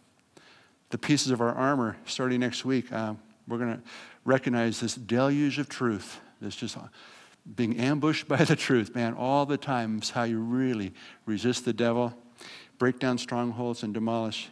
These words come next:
everything he wants to do. So I encourage you to come back for the next few weeks, and, uh, let's keep this thing going and get better and better.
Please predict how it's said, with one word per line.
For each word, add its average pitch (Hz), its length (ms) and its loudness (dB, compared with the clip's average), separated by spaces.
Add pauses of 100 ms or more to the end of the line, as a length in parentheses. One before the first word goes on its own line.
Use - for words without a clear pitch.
everything 110 400 -6
he 113 120 -6
wants 110 240 -8
to 110 80 -8
do. 107 160 -2
So - 120 -2
I 165 60 2
encourage 190 300 2
you 160 80 -4
to - 40 -14
come 165 120 0
back 156 420 2 (960)
for - 100 -8
the 120 80 -2
next 135 120 -2
few 131 200 -2
weeks, 135 320 -2
and, 113 180 -2
uh, 110 160 -2 (400)
let's 139 260 -2
keep 143 300 -4
this 131 160 -4
thing 127 220 -6
going 120 260 -6
and 113 100 -6
get 113 200 -8
better 117 360 -4 (160)
and 104 140 -10
better. 101 340 -10